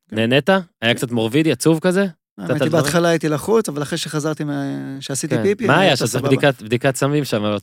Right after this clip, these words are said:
Speaker 2: בדיקת, אה,
Speaker 1: איפה?
Speaker 2: חומרים אסורים. איתי,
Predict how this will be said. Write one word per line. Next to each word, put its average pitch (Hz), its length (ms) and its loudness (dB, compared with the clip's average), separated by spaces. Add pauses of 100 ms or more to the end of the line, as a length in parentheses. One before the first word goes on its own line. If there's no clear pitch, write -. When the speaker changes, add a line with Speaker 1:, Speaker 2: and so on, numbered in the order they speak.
Speaker 2:
בדיקת, 123 420 0
אה, 120 680 2
Speaker 1:
איפה? 107 140 -8 (120)
Speaker 2:
חומרים 131 380 0
אסורים. 135 380 0
איתי, 123 180 2